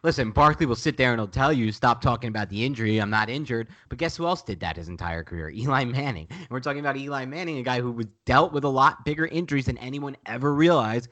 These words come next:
'cause he downplayed every single one of them 'cause that's the type of leader he is. I mean, there was an injury from E-, for, where Eli suffered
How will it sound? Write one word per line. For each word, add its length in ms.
'cause 100
he 80
downplayed 680
every 200
single 300
one 160
of 60
them 180
'cause 100
that's 220
the 80
type 140
of 60
leader 440
he 180
is. 220
I 340
mean, 120
there 80
was 100
an 80
injury 240
from 220
E-, 160
for, 160
where 180
Eli 300
suffered 400